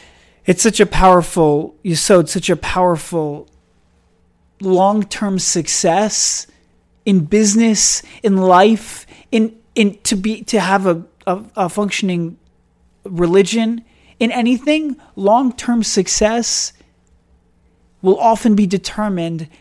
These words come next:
by how one is able to produce and to provide light even amidst the darkness, amidst the challenging times.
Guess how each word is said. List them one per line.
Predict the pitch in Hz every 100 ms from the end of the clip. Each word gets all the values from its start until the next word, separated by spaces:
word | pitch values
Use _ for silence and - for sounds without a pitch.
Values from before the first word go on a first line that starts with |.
| _ -
by | 175
how | 175 - 202 214 226 233 214 - -
one | 196 208 208
is | 214 170 -
able | 214 220 190 165 165 175 _ _ _ _ _ _ _ _ _ _ _ _ _ _ _ _ _ _ _ _ _ _ _ _ -
to | - 208 190 262 _
produce | - 196 156 165 196 233 - - - - _ _ _ _ _ _ _ _ _ -
and | 185
to | -
provide | 180 190 170 175 180 175 -
light | 180 170 170 202 233 _ _ _ _ _ -
even | 190 190 185 175 -
amidst | 180 180 - -
the | 175
darkness, | 143 165 165 190 180 -
amidst | 175 160 -
the | 160
challenging | - 180 180 175 156 151
times. | - 175 165 139 - - -